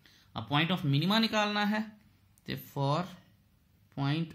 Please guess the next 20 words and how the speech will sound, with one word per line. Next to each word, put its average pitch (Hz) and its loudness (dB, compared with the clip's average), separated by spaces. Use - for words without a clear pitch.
of 139 -4
minima 135 -2
तो 143 -2
sine 147 0
four 143 -2
x 170 -4
आ 165 0
जाएगा 165 0
माइनस 143 0
वन 170 -2
के 175 -4
बराबर, 170 -2
और 143 -4
sine 143 -2
four 139 0
x 165 -6
is 139 -4
equal 139 -2
to 143 -2
sine 131 -4